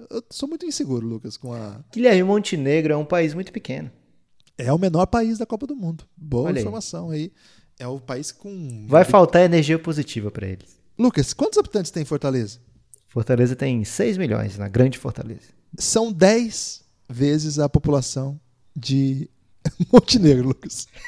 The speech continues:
Speaker 1: <laughs>
Speaker 2: Eu chutei um número aqui, Guilherme, que eu espero não ter, tá muito errado, mas o jovem de hoje não entende mais nada de geografia, então tá tranquilo.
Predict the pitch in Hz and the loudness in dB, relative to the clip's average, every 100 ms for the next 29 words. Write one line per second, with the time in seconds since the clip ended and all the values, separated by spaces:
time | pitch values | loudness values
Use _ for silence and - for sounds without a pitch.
0 | - - - 165 - - - - - - | -6 -6 -4 -8 -8 -14 -14 -18 -14 -14
1 | - - - 262 196 254 - 170 220 180 | -12 -4 -2 0 2 2 6 8 8 8
2 | 196 185 151 220 202 123 120 143 - 151 | 8 8 8 6 6 6 6 2 2 0
3 | 220 - 233 254 - 180 196 185 123 139 | 0 4 2 2 4 4 6 6 6 6
4 | 127 156 196 - - - - 277 220 143 | 6 4 4 0 -6 -6 2 8 10 12
5 | 160 180 175 139 160 175 175 185 185 185 | 12 12 10 8 8 8 6 4 4 4
6 | 185 170 143 160 175 165 165 165 160 170 | 6 6 6 6 4 2 2 2 2 0
7 | 160 160 160 - 196 175 156 165 | 2 2 2 -2 -4 -4 -4 -6